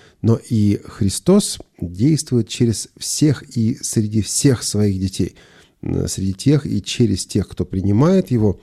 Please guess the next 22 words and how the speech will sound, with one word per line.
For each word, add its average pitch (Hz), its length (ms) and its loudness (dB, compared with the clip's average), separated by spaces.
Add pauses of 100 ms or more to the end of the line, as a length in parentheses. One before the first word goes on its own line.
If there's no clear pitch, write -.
(280)
Он 98 260 0 (120)
действует. 92 720 0 (440)
Да, 120 300 0
по-разному, 90 640 -2 (100)
да, 107 420 0
разными 98 400 2
путями, 95 480 -2 (240)
но 104 100 -2 (120)
Он 117 340 2
сам, 95 640 0
Он 90 200 -2
один 101 300 -2
есть 92 340 -4
путь, 101 280 -4 (480)
истина 95 580 -2 (380)
и 104 120 0
жизнь. 90 360 -2 (320)
Когда, 131 440 2
э, 95 300 -2
люди 104 380 0 (200)
не 131 380 4
принимают 110 800 -4